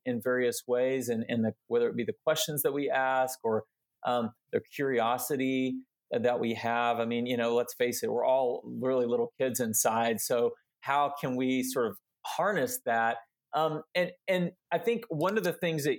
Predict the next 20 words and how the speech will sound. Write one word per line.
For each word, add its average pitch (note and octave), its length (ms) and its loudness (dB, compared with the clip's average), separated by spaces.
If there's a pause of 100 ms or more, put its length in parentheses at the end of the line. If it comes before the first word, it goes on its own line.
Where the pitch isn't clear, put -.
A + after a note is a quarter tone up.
that C3+ 140 -4
you C#3+ 120 -2
mentioned D3 300 -2
in B2+ 60 0
terms C3 240 -2
of A#2 120 0
spiritual E3 520 -2
capacity B2+ 440 -2
building A#2+ 300 0
does C#3 220 0
revolve B2 380 0
around A#2+ 440 0 (200)
prayer. A2+ 380 2
And B2+ 140 -2
so D#3+ 220 0
I'm, C#3+ 200 -2 (100)
I'm C#3 200 0 (180)
curious, G3+ 720 0
you D3 120 0
know, C3+ 140 0